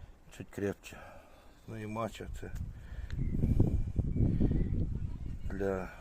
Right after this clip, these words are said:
прилипання. От, блін.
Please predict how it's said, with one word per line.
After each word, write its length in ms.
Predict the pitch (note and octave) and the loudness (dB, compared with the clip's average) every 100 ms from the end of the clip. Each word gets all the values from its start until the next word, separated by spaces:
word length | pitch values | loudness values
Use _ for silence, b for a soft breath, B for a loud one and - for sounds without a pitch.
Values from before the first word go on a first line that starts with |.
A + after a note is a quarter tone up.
| - | -10
прилипання. 840 | G2 G2 F#2+ - F#2 E2+ E2 D2 - - - - B B B B B B B B B B B B B B B B B - | -4 -2 -2 0 -2 -2 -6 -10 -14 -16 -20 -20 B B B B B B B B B B B B B B B B B -12
От, 100 | - - | -10 -8
блін. 340 | A#2+ G2+ E2 | -6 -6 -6